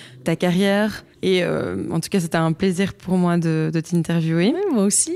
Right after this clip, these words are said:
Speaker 1: D'être de l'autre
Speaker 2: C'est trop
Speaker 1: côté
Speaker 2: chouette.
Speaker 1: <laughs>
Speaker 2: Ouais.
Speaker 1: du micro. Euh, c'est un très bon exercice, je trouve, à la fois surtout pour toi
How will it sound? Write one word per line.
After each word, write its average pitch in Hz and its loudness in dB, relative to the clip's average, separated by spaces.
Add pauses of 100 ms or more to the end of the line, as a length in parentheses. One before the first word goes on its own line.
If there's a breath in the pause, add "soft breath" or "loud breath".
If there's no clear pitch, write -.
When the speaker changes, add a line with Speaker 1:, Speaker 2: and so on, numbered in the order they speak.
Speaker 1:
D'être 190 2
de 185 4
l'autre 220 2
Speaker 2:
C'est 240 2
trop 269 0
Speaker 1:
côté 233 4
Speaker 2:
chouette. 277 4
Speaker 1:
<laughs> 403 0
Speaker 2:
Ouais. 214 2
Speaker 1:
du 233 4
micro. 233 4 (520 loud breath)
Euh, 180 2
c'est - -2
un 175 2
très - 0
bon 262 4
exercice, 214 0 (100)
je - -12
trouve, 208 0 (220)
à 175 2
la 170 2
fois 185 -2
surtout 175 -6
pour - -8
toi 104 0